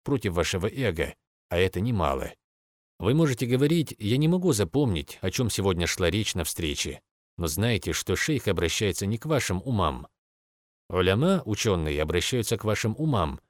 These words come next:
аулия, святые, обращаются к вашим душам. Потому что каждый раз, когда вы предстаёте перед чем-то святым, оно напрямую говорит с вашим сердцем и даёт вам силу противостоять своему эго.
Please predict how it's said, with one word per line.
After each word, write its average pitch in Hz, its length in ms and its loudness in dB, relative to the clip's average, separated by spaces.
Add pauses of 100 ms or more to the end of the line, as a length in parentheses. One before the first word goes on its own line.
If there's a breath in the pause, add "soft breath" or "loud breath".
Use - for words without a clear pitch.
(140)
аулия, 85 680 2
святые, 98 680 -4
обращаются 143 600 -2
к - 60 -12
вашим 95 320 0
душам. 95 480 -2 (600)
Потому 80 300 -2
что - 160 -2
каждый 131 400 0
раз, 98 300 0
когда 82 280 -2
вы 78 120 0
предстаёте 82 580 -2
перед 80 260 -4
чем-то 82 320 -4
святым, 90 540 -2 (280)
оно 95 200 0
напрямую 123 480 2
говорит 82 380 2
с - 80 -4
вашим 82 280 0
сердцем 90 560 -4 (300)
и 90 80 -4
даёт 123 320 2
вам 110 140 0
силу 92 320 -2
противостоять 80 720 0
своему 80 400 -2
эго. 80 360 -4